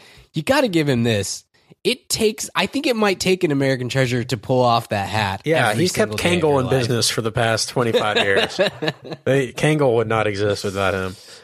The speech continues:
Speaker 1: Yeah,
Speaker 2: Um,
Speaker 1: yeah.
Speaker 2: the question is, is can he turn it on and turn it off? Is, can he be, like, going to Samuel L mode where he's like, "All up in your face,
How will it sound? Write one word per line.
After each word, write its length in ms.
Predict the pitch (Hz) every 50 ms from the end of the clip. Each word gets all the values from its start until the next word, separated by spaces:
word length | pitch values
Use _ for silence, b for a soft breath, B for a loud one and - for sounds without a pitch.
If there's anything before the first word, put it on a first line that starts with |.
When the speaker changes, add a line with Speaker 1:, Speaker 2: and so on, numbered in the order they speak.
| B -
Speaker 1:
Yeah, 360 | 110 107 104 95 - 139 143
Speaker 2:
Um, 120 | 143 139 131
Speaker 1:
yeah. 100 | - 107 98
Speaker 2:
the 60 | 156
question 340 | 143 196 214 214 - 190 165
is, 260 | 151 139 127 120 -
is 180 | - 135 131 -
can 180 | - - 190 208
he 80 | 208
turn 280 | 180 - - 160 165 156
it 100 | 139 123
on 420 | 123 117 113 110 104 101 92 92 - _ _ _ _ -
and 140 | - 113 104
turn 180 | - 143 123
it 80 | 113 92
off? 400 | 92 87 85 - - - - - _ -
Is, 180 | 131 127 - -
can 300 | - 151 156 156 151 147
he 100 | 143 143
be, 160 | 139 143 139
like, 260 | 131 123 107 - -
going 300 | - 185 - 139 139 127
to 60 | 117
Samuel 400 | - - - 143 131 127 123 123
L 120 | 123 135 135
mode 320 | 131 131 135 135 135 117
where 120 | 120 113 113
he's 160 | 110 101 -
like, 200 | 101 95 - - _ _ _ _ _ _ _ _ _ _ -
"All 140 | 240 294 330
up 140 | - -
in 80 | 302 277
your 100 | 262 - - -
face, 420 | 339 359 370 359 311 - - -